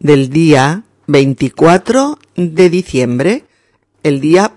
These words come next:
previo a la Navidad. Y los menús de Nochebuena, pues, son muy variados, ¿eh? Dependiendo sobre todo de la zona de España en la que nos situemos.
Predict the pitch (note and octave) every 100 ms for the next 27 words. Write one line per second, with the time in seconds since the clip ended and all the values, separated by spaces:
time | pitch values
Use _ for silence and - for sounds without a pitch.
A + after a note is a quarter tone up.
0 | _ E3+ G3 G3 C3+ A#2 A#2+ C3 _ -
1 | C#3 C3 C3 B2 A2 A#2 - - _ _
2 | _ _ _ _ _ - F3 E3 D#3+ D#3
3 | D3+ D3 D3 - D3+ D3 D3+ G#3+ G#3+ A3+
4 | E4+ - D#3 C#3+ C#3 - E3 F3 E3+ E3
5 | D#3+ C#3+ - D3 D3+ C#3 E3+ D3+ D3 B2+
6 | B2+ B2+ B2+ A#2+ B2 A2+ - - C#3+ D3+
7 | F#3+ - D3 C#3+ C#3+ C#3+ C#3+ D3 D3+ D3+
8 | D3+ D3 C#3+ C#3 - C#3+ C#3+ C3+ F3 D#3+
9 | D#3 E3 D3+ C3+ - E3 D3 B2+ B2+ _
10 | _ - C#3+ C#3+ C#3 - C#3+ D3 D3 D3
11 | C#3 - C#3+ C#3+ - D3 G3 D4+ D#4+ C#3+
12 | -